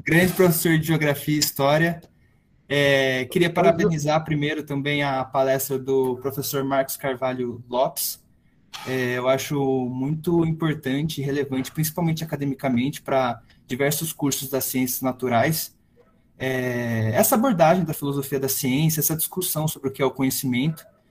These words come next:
Speaker 1: E eu queria, a minha pergunta, ela, ela tem três, é, características, né? É, três mo-, motivações, mas com uma pergunta última. E a, a pergunta é basicamente, é,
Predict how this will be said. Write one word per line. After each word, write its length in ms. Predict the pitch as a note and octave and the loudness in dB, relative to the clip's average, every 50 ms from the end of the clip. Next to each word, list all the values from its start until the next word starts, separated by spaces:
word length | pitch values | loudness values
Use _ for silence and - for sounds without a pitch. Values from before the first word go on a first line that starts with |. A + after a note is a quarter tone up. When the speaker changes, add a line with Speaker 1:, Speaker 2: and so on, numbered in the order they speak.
| _ _ _ _ _ _ - | _ _ _ _ _ _ -4
Speaker 1:
E 200 | D#3 E3 F3+ F#3+ | -2 2 6 8
eu 180 | G3+ G#3 G#3 G#3 | 8 8 8 6
queria, 840 | A3 A3+ A3 G3+ G#3+ A3 A3 A3+ A3+ A3 G#3 G3 F3+ F3 E3 - E3+ | 4 2 4 4 4 4 6 8 8 8 8 8 6 6 4 4 4
a 40 | F#3+ | 4
minha 120 | G3+ G#3 | 4 4
pergunta, 480 | G3+ G#3+ G#3 G3+ G3+ G#3 G#3+ G3+ A3 G#3+ | 4 4 4 4 6 4 4 4 4 6
ela, 280 | G3 G3 F#3 F3 D#3+ - | 6 6 4 4 2 2
ela 220 | D#3 E3 F3+ F3 E3 | 2 0 0 0 -2
tem 200 | - F#3 F3 E3+ | -2 -4 -4 -4
três, 560 | D#3+ - D#3+ E3 F3 G#3 A3+ G#3+ - - - - | -2 -2 -2 0 0 0 0 -2 -4 -6 -8 -8
é, 460 | D3 D3+ D3+ D3 C#3 C3+ C3+ B2+ A#2+ B2 - | -6 -4 -4 -2 -2 -2 -4 -4 -6 -6 -4
características, 840 | - - D3 D3 - - D3+ C3+ A#2+ B2+ G3 - - - A3 F3 C#3+ | -4 -4 -4 -4 -6 -4 -4 -2 -2 -2 -4 -6 -6 -4 -4 -2 -2
né? 200 | D3 D#3+ G3+ - _ _ _ _ _ _ _ _ - | -2 -4 -4 -6 _ _ _ _ _ _ _ _ -6
É, 140 | C3+ C3 | -4 -4
três 500 | B2 A#2 - C#3+ D3+ D#3 E3 E3 - - - | -4 -4 -2 -2 0 0 0 -2 -4 -4 -4
mo-, 180 | - D3 C#3 - | -4 -2 0 0
motivações, 760 | C#3+ C#3 - - C3+ C#3 C3+ - - C#3 C3+ D3+ F#3 G3 - | 0 0 0 -2 -2 -2 -2 -2 -2 -2 -2 -2 -2 0 0
mas 220 | G3+ F#3 F#3 F3+ | 0 0 0 -2
com 260 | - - F#3 F#3 F#3+ - - - | -2 -2 -2 0 -2 -2 -4 -2
uma 220 | E3+ F3+ F#3 F#3 | -2 0 0 0
pergunta 560 | F#3 - F#3 E3+ D#3 E3 F3+ F#3 F#3 G#3 G3 F3+ | 0 2 0 2 2 0 -2 -2 0 0 0 2
última. 520 | C#3+ C#3+ E3+ - - - A#3 B3+ B3 - - - _ _ _ _ _ _ _ _ _ _ _ _ | 2 0 -2 -2 2 4 4 4 2 0 -10 -16 _ _ _ _ _ _ _ _ _ _ _ _
E 120 | - G#3 G#3+ | 4 8 10
a, 500 | A3 A3 G#3+ G#3+ G3+ G3+ G3 F#3+ F#3 F#3 | 10 10 10 10 8 8 6 6 4 2
a 200 | F3 - G3 A3 | 0 2 0 0
pergunta 480 | A3 - A#3+ A3 G#3 A#3+ B3+ A#3+ B3 A#3+ | 2 2 0 2 4 4 2 2 2 0
é 60 | A3+ | 2
basicamente, 880 | F#3 F#3 A3+ A#3+ A#3 - - A#3+ A3+ A3 A#3 A3+ A3 - A#3+ A3 F#3+ - - | 4 4 4 4 4 2 4 4 6 6 6 4 4 2 0 0 0 -2 -2
é, 440 | F#3 F3+ F3+ F3+ E3+ E3 E3 D#3+ | -2 0 0 2 0 0 -2 -6